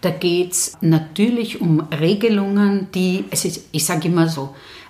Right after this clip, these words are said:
dieser Kampf um die Gerechtigkeit ist natürlich immer ein Verteilungskampf. Das heißt, der feministische Kampf ist natürlich ein Verteilungskampf.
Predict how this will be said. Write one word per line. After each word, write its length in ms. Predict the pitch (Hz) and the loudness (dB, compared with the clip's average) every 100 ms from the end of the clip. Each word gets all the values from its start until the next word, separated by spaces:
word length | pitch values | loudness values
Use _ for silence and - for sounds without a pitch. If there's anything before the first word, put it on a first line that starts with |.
| _ | _
dieser 220 | 175 156 160 | -2 0 -2
Kampf 420 | - 156 220 - | 0 0 0 0
um 140 | 170 | -2
die 120 | 156 | -2
Gerechtigkeit 800 | - 147 160 - 202 - 170 160 | -6 -2 -2 -2 -8 -6 -2 0
ist 220 | 170 - | -2 0
natürlich 500 | 165 160 156 151 - | -2 0 -2 -4 -4
immer 200 | 190 196 | -2 2
ein 180 | 165 156 | 4 4
Verteilungskampf. 960 | 151 143 131 135 143 - - - - - _ _ _ - | 2 -8 -8 -4 -4 -6 -10 -12 -12 -18 _ _ _ -8
Das 160 | 147 | 0
heißt, 220 | 185 - 190 | 0 0 -4
der 60 | |
feministische 680 | - 170 160 220 240 175 165 | 0 4 4 4 0 -4 -2
Kampf 340 | 202 214 220 - | 0 0 -2 -8
ist 180 | - - | -8 -2
natürlich 480 | 160 185 214 202 165 | -2 2 2 2 -2
ein 80 | |
Verteilungskampf. 800 | 160 160 135 170 156 - 120 - | -6 -6 -4 -2 -2 -4 -10 -10